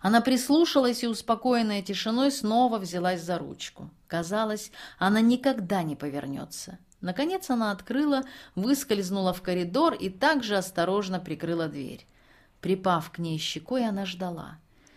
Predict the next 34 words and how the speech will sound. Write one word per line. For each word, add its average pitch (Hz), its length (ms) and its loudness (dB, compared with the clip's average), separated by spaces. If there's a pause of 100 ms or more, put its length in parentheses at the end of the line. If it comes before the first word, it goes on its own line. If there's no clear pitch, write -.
(160)
Через 214 320 0
мгновение 214 680 2
она 190 180 2
уловила 185 460 0
далёкое 185 580 0
дыхание 170 520 -6
Марселя. 160 680 -10 (500)
Она 185 200 0
повернулась 226 680 2
и 185 40 -8
побежала 180 580 -2
по 170 120 -8
галерее, 190 500 -2
чувствуя 185 480 -6
на 175 100 -2
лице 170 380 -4
леденящий 185 720 -6
ночной 175 400 -4
воздух. 156 600 -8 (380)
Дверь 202 240 4
гостиницы 190 640 -2
была 175 200 0
закрыта. 240 640 -4 (240)
Пока 254 320 6
она 233 160 6
возилась 202 500 2
с 165 40 -10
задвижкой, 185 680 -2
на 202 140 -2
верхней 262 320 0
площадке 180 560 0
лестницы 226 500 -2
показался 185 600 -2
сторож. 156 720 -8